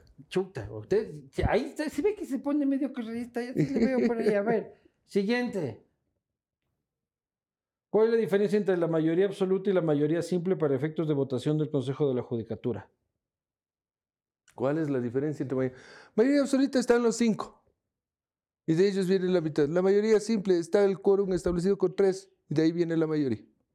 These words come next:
Speaker 2: Eso
Speaker 1: Los
Speaker 2: es todo.
Speaker 1: doces.
Speaker 2: Exactamente.
Speaker 1: A ver, siguiente.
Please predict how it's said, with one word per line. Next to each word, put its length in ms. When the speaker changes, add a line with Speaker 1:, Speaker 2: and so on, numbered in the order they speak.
Speaker 2:
Eso 80
Speaker 1:
Los 60
Speaker 2:
es 60
todo. 100
Speaker 1:
doces. 540
Speaker 2:
Exactamente. 680
Speaker 1:
A 140
ver, 200
siguiente. 640